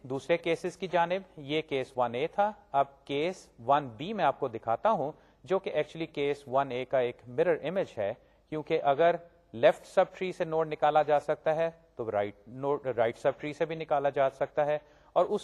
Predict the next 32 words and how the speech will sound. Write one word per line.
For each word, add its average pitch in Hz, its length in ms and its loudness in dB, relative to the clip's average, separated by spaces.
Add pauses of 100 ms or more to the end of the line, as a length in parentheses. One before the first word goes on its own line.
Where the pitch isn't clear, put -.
(140)
صورت 160 320 2
میں 139 140 -4
کاروائی 127 380 4
کوئی 135 260 -4
خاص 113 320 2 (100)
مختلف 120 420 -8
نہیں۔ 170 220 -6 (380)
لیکن 202 360 0
آئیے 139 420 2
اس 143 120 -6
سلائیڈ 113 320 0
کی 127 100 -10
جانب 120 340 -2 (500)
کہ 151 80 -2 (100)
case 180 300 2
one 147 180 4 (140)
B, 185 80 2 (320)
the 147 60 4 (240)
parent 220 440 6 (200)
of 151 180 4
the 135 80 2 (100)
deleted 143 640 -4
node 147 300 2
had 131 180 4
a 123 140 0
balance 120 380 2
of 95 200 -6
zero 127 320 4 (800)
and 123 200 -4
the 113 80 0
node 139 400 4
was 127 280 0